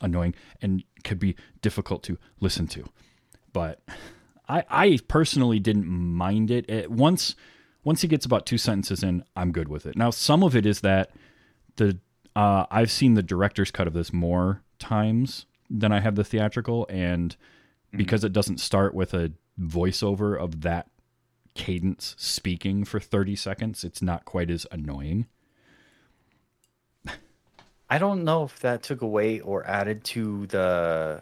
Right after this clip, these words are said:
Speaker 2: the film. Um, because coming into the film, one, I don't know anything about it,
Speaker 1: Mm-hmm.
Speaker 2: all right? And yeah, it, it doesn't really unravel when John Murdoch comes out of the tub and, you know, it,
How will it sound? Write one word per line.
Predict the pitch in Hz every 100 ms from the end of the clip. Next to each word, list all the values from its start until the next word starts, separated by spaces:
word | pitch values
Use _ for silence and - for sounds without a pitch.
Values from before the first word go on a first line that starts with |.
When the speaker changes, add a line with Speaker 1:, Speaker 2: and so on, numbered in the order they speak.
| -
Speaker 2:
the | 98
film. | - 85 78 - - - -
Um, | 110 107 101 98
because | 117 - 175 151 - - -
coming | 151 180 165
into | 151 -
the | 135 120
film, | - 110 107 101 - _ -
one, | 107 120 123 117
I | 101
don't | 107 113
know | 110
anything | 107 101 98
about | 98 92 90
it, | 85 - _ -
Speaker 1:
Mm-hmm. | 104
Speaker 2:
all | 98
right? | 107 113 -
And | 127 135 135
yeah, | 156 139
it, | 120 110 120 - - _ -
it | 131
doesn't | 139 170 190
really | 160 160 139
unravel | 110 98 98 120 143 139
when | 113 104
John | 101 107 104
Murdoch | 101 110 - -
comes | 110 101
out | 101
of | 101
the | 101
tub | - 95 98
and, | 98 95 98
you | 104
know, | 98
it, | 98 95